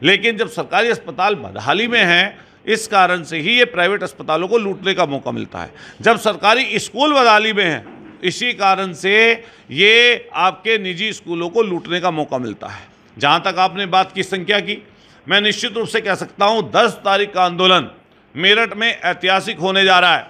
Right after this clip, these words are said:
और मुझे महसूस होती है ये बात कि जिस तरीके से जनता परेशान है अपने इन विषयों को लेकर, इससे सरकार भी सजग होगी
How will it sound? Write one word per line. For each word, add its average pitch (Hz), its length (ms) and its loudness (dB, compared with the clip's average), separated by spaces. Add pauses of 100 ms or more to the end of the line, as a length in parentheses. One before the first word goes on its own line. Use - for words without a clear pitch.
(380)
और 196 160 4
मुझे 214 260 0
महसूस 185 540 -6
होती 202 240 -2
है 208 60 6
ये 202 80 6
बात 190 460 2 (960)
कि 214 120 2
जिस 233 240 0
तरीके 226 400 2
से 226 120 0
जनता 202 340 0
परेशान 202 520 2
है 175 340 -2 (380)
अपने 220 340 4
इन 233 100 0
विषयों 226 280 2
को 220 100 2
लेकर, 185 340 2 (380)
इससे 208 280 -2
सरकार 190 520 2
भी 226 80 -4
सजग 202 200 -4
होगी 208 500 0